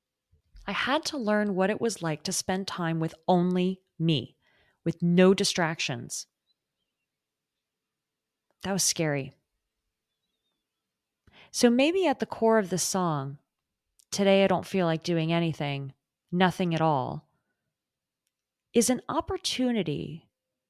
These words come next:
to just spend time with you and loving doing that. As much as I'm sharing the thoughts, the emotions, the feelings in that key moment, that immediate next day,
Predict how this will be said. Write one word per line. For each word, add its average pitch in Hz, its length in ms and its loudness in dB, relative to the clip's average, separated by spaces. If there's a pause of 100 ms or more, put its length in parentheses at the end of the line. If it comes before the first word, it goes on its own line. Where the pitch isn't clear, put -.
(180)
to - 120 -8
just 233 280 -4
spend 247 340 -6
time 208 520 -8
with 185 240 -4
you 156 640 0 (2000)
and 202 420 -14
loving 180 720 -4 (420)
doing 175 360 -2
that. - 260 -14 (1600)
As 214 160 -4
much 311 260 -2
as 254 140 -4
I'm 202 340 -4 (560)
sharing 214 440 0
the 185 80 0
thoughts, - 580 -2
the 175 120 -6
emotions, 175 640 -2
the 160 80 -4
feelings 160 720 -2
in 165 120 -2
that 160 240 -4
key 175 220 -4
moment, 156 520 -2
that - 260 -4 (160)
immediate 185 720 4
next 156 400 -6
day, 143 440 0